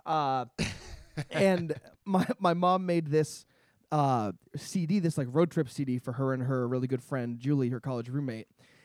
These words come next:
Speaker 1: And, you know, uh, "Scenes from an Italian Restaurant" was one of the songs that was on that C D. So, like, that was the first
Speaker 2: Mm-hmm.
Speaker 1: time I ever heard that song.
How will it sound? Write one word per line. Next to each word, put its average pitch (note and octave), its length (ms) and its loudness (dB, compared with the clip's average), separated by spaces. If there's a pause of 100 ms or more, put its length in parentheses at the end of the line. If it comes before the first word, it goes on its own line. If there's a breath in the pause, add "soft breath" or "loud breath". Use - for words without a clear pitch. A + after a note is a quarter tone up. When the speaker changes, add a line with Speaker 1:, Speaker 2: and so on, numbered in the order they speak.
(240 soft breath)
Speaker 1:
And, A#2 380 -2
you D3 120 4
know, B2 320 2
uh, B2+ 180 0
"Scenes A#3 320 2
from G#3+ 100 2
an - 40 4
Italian G3+ 340 0
Restaurant" F3 500 2
was C3 140 -4
one C#3+ 100 2
of B2+ 40 0
the C3 80 -2
songs B2+ 360 -2
that C3+ 60 0
was B2+ 80 0
on B2+ 120 -2
that A2+ 160 -8
C B2 180 -4
D. A#2 180 -6
So, C#3+ 160 -2
like, C3+ 200 0
that A2+ 100 -4
was B2+ 80 -2
the C3 80 -2
first C#3 220 2
Speaker 2:
Mm-hmm. D3+ 80 -2
Speaker 1:
time D3 100 -2
I D3+ 60 0
ever E3+ 120 0
heard F#3 140 0
that G3 220 -2
song. B2 400 -4